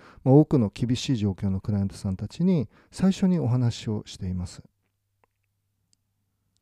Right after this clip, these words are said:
で、私たちにできることは、もう昨日やっちゃったことを、昨日の自分は変えられないんですよね。で、聖書の言葉によっ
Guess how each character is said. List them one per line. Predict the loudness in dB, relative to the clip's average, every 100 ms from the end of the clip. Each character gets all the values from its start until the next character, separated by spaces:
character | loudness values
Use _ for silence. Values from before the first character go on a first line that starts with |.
| _ _ _ _ _ _ _ _ _ _ _ _ _ _ _ _ _ _
で、 | 0
私 | 2 0 0
た | -2
ち | 2 0
に | 2
で | -2
き | 0
る | 0
こ | 0
と | -2
は、 | -4
も | -4
う | 2
昨 | 4 6 6
日 |
や | 4
っ | 0
ち | -4
ゃ |
っ |
た | -2 0
こ | 0
と | 0
を、 | -4
昨 | -2
日 | 2
の | 4 4 4 4 2
自 | 0
分 | 0 2 4
は | 2 0 -2
変 | 0 2
え |
ら | 2
れ | 2
な | 2 2
い |
ん | 0
で | -4
す | -10
よ |
ね。 | -10 -10 -10 -14 _ _ _ _ _ _ _ _ _ _ _ -20 _ _ _ _ _
で、 | -6
聖 | 2 2
書 | 4 4
の | 4
言 | 2 0 0
葉 |
に | 2
よ |
っ | 0